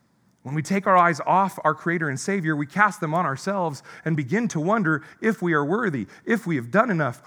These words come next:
or if we have, are lost and unlovable, or worse yet, why we don't have more, why God isn't answering our commanding prayers. But rather than the therapeutic solution of looking further into ourselves,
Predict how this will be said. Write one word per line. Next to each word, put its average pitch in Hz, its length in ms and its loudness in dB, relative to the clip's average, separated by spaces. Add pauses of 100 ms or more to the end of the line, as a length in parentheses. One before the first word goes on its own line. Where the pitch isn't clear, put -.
(140)
or 175 180 4
if 214 140 0
we 160 100 2
have, 143 140 -2 (120)
are 131 120 0
lost 170 440 -4
and 127 100 -6
unlovable, 156 560 -4 (340)
or 160 120 2
worse 208 300 0
yet, 202 460 -2 (160)
why 135 400 0
we 185 140 0
don't 180 200 0
have 208 260 2
more, 92 280 -4 (720)
why 175 200 4
God 190 300 4
isn't 165 260 -2 (260)
answering 165 720 -2 (120)
our 156 360 4
commanding 147 440 -6
prayers. - 540 -8 (1900)
But 139 100 -10
rather 247 280 0
than 180 160 -2
the 139 80 -4
therapeutic 175 520 0
solution 147 460 -4
of 120 100 -8
looking 147 240 -6
further 151 400 -2
into 143 380 -4
ourselves, 160 680 -4